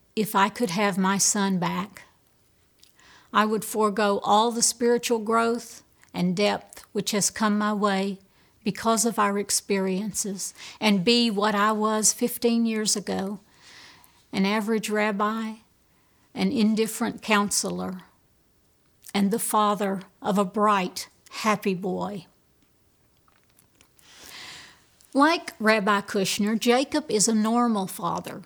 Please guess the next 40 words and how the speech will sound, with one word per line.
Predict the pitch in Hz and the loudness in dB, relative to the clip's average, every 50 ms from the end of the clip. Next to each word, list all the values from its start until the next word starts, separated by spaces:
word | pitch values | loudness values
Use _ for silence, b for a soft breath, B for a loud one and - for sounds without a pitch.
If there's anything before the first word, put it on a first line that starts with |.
| - _ | -16 _
It | - 269 - - | -4 -4 0 2
seems | - 247 240 240 247 240 - | 2 4 4 4 4 2 2
natural | 233 233 254 269 302 320 311 - - 269 247 | 2 4 4 4 4 4 2 0 2 2 2
for | 202 - - 208 170 | 2 0 -2 -2 0
him | 160 214 202 190 | 0 0 0 0
to | - 226 214 | -2 -4 -6
try | - - 220 202 202 208 | -4 0 2 2 2 2
to | 214 | 0
protect | 208 - - 208 - - 247 254 247 - - | -6 -8 -10 -8 -4 0 0 0 0 0 -2
himself | 254 240 226 214 - - 240 226 220 214 | -2 0 2 2 2 2 2 0 0 -2
from | - - 202 185 170 | -2 -2 -2 -2 -2
further | - - 220 226 233 240 233 | 2 2 2 4 4 2 2
loss | 220 208 202 185 185 185 190 - - - - | 2 2 2 2 2 0 -2 0 0 0 0
by | - - 208 202 | 2 2 2 2
not | 208 214 214 220 214 | 2 2 2 2 2
allowing | 226 214 214 208 208 208 208 208 202 196 180 | 2 0 2 2 2 2 2 2 2 2 2
Benjamin | 190 214 226 226 220 196 220 196 196 196 190 190 190 | 2 2 2 2 2 0 0 0 0 0 0 -2 -2
to | - - 214 | -2 -2 0
make | 202 202 208 202 208 | 0 2 0 0 -2
the | - 233 | -4 -4
journey | 180 - 226 214 214 208 214 | -2 0 0 0 0 0 -2
to | 208 - 226 - - | 0 -2 -4 -2 0
Egypt | 233 220 208 175 - 202 196 - - - - | 0 0 0 0 -2 -2 -4 -4 -8 -8 -6
with | 208 196 - | -6 -4 -2
his | 214 202 196 | -2 -2 -2
brothers. | - - 202 202 190 190 180 180 - 214 202 - - - B B B B B B B B B B | -2 -2 -4 -2 -2 -2 -4 -8 -12 -10 -8 -8 -8 -8 B B B B B B B B B B
It | - 277 - | -4 0 2
seems | - - 269 262 254 254 233 - | 2 4 4 4 2 2 2 2
natural, | 226 226 233 240 233 - - 233 214 214 | 2 2 2 2 0 0 -2 -2 -2 -2
too, | - - - 294 311 311 302 | -4 -2 0 2 2 2 0
for | 302 - 262 247 | 0 2 2 2
him | 220 233 254 240 233 | 2 4 2 2 2
to | - 233 | 0 -2
blame | 196 190 220 220 233 254 262 285 285 262 | -2 0 2 4 4 6 4 4 4 2
his | 240 226 202 - | 2 2 2 2
other | 220 208 196 214 214 | 0 0 -2 -2 0
sons | 196 - - 214 202 208 208 220 202 | 0 0 0 0 0 0 0 0 -2
for | - - 220 202 | -2 -2 -2 -2
his | 175 233 214 202 | -2 0 -2 0
loss. | 226 226 233 226 240 233 208 196 185 - - - - - | 0 0 0 0 -2 -2 -4 -4 -2 -2 0 -2 -2 -6